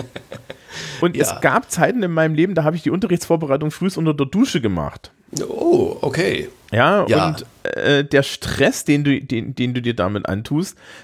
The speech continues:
Speaker 1: kannst du, wie gesagt,
Speaker 2: Hm.
Speaker 1: mit zehn Stunden kann man's noch machen, aber als Referendar eigentlich auch nicht, weil hat man ja auch höhere Qualitätsansprüche als so.
Speaker 2: Hm. Hm.
Speaker 1: Als,
Speaker 2: Ja, ja.
Speaker 1: <laughs> ja.
Speaker 2: <laughs> Hab ich schon gehört.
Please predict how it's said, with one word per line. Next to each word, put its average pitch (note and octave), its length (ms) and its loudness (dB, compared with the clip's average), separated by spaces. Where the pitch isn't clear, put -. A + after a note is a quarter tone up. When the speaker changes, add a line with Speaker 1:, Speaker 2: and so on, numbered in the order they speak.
Speaker 1:
kannst E3 200 0
du, D3+ 40 -2
wie C3+ 120 -6
gesagt, C3 240 0
Speaker 2:
Hm. - 60 0
Speaker 1:
mit A#2+ 120 0
zehn C#3+ 160 4
Stunden E3 300 0
kann C#3 160 0
man's D3+ 180 0
noch A2 140 -2
machen, E3+ 480 -2
aber B2 180 2
als - 180 -2
Referendar C3 460 2
eigentlich G#2 240 0
auch C#3 80 -2
nicht, F3+ 320 -2
weil G#2 480 0
hat - 80 -4
man A#2 100 2
ja C2+ 120 2
auch - 160 2
höhere B2 220 4
Qualitätsansprüche G#2+ 920 0
als F#2 220 0
so. G2+ 260 0
Speaker 2:
Hm. C#3+ 400 0
Hm. C#3 460 0
Speaker 1:
Als, A#2+ 280 -4
Speaker 2:
Ja, C3+ 120 4
ja. D#3 440 4
Speaker 1:
<laughs> C3 80 -2
ja. D3 180 0
Speaker 2:
<laughs> - 360 -6
Hab C3 100 2
ich C3 60 0
schon C#3 120 0
gehört. A#2+ 300 2